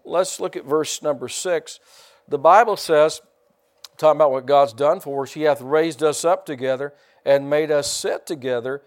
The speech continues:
in heavenly places in Christ Jesus." So look, we're, we're raised up with Jesus, and notice this, we're s-, we're sitting with Him. I said, "We're sitting with Him."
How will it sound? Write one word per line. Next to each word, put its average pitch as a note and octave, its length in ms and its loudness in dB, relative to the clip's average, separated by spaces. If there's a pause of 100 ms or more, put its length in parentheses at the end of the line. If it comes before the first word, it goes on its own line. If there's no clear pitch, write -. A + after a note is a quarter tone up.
(280)
in C3+ 140 -6
heavenly D3 460 0
places C#3+ 520 -2 (120)
in D3 420 -6
Christ C3+ 560 0
Jesus." C3 580 -14 (380)
So F3+ 300 2
look, B3+ 260 -2
we're, A4 200 -6
we're C4+ 220 -6
raised E3 360 0
up - 200 0
with C#3 140 -6
Jesus, D#3 540 -8 (220)
and D3 120 -2
notice A3+ 280 -2
this, - 180 -8 (220)
we're E3+ 160 -2
s-, - 400 -8
we're D3+ 180 -6
sitting - 640 -4
with B2+ 220 -6
Him. G#2+ 280 -14 (2000)
I - 100 -8
said, B3 180 -2
"We're C4 180 -2
sitting A#4 440 -4
with E3 160 -4
Him." B2+ 220 -12